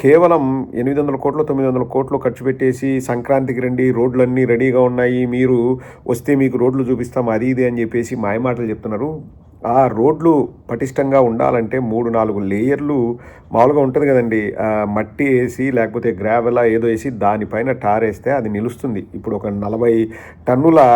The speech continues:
వెయిట్ మోసుకెళ్ళే ఒక లారీ వెళ్తే ఎక్కడ నిలుస్తాయండి? ఈ అడపాదడపా వేసిన రోడ్లు ఉంటాయా? నేను చెప్పడం కాదండి, మీరు నమ్మరు. ఈనాడు వాడే రాశాడు చూడండి,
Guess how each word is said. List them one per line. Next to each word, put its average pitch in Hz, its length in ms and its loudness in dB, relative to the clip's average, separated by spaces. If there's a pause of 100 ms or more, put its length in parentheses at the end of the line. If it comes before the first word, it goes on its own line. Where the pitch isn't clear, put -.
(420)
వెయిట్ 165 380 4 (340)
మోసుకెళ్ళే 127 960 0
ఒక 98 220 -6
లారీ 101 440 0
వెళ్తే 113 760 -2 (640)
ఎక్కడ 98 240 -10
నిలుస్తాయండి? 123 540 -2
ఈ 107 480 -2 (520)
అడపాదడపా 110 680 -2
వేసిన 104 340 -4
రోడ్లు 104 340 -4
ఉంటాయా? 98 400 -6 (500)
నేను 147 260 4
చెప్పడం 139 380 4
కాదండి, 113 380 0
మీరు 110 260 -2
నమ్మరు. 131 500 0 (260)
ఈనాడు 139 440 6
వాడే 120 280 4
రాశాడు 107 340 -2
చూడండి, 98 400 -6